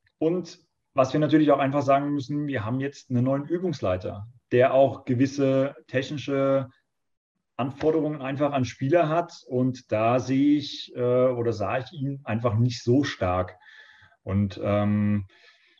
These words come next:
ja, er hat sich in der Vorbereitung gezeigt können, nochmal, ähm, hat anscheinend nicht so überzeugt. Und von daher denke ich, äh, haben wir auch mit dreieinhalb Millionen jetzt keinen großen Verlust gemacht,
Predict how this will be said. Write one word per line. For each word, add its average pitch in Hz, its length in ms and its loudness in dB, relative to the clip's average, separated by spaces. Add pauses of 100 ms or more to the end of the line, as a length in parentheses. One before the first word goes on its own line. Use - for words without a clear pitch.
(320)
ja, 104 500 0 (840)
er 127 480 -2
hat 139 200 -2
sich 131 120 -10
in 147 80 -4
der 139 80 -6
Vorbereitung 143 480 0
gezeigt 147 460 -2
können, 175 460 -2
nochmal, 156 720 -2
ähm, 131 600 -2
hat 117 360 -8
anscheinend 135 400 0
nicht 147 200 -4
so 151 200 8
überzeugt. 156 920 0
Und 110 240 0
von 107 180 -2
daher 107 280 6
denke 120 260 2
ich, - 260 -4
äh, 120 220 0
haben 107 180 -4
wir 117 120 2
auch 113 120 -2
mit 117 180 -6
dreieinhalb 107 320 -4
Millionen 113 380 -4
jetzt 107 220 -8
keinen 98 340 -6
großen 107 600 -2
Verlust 110 400 -4
gemacht, 95 400 -2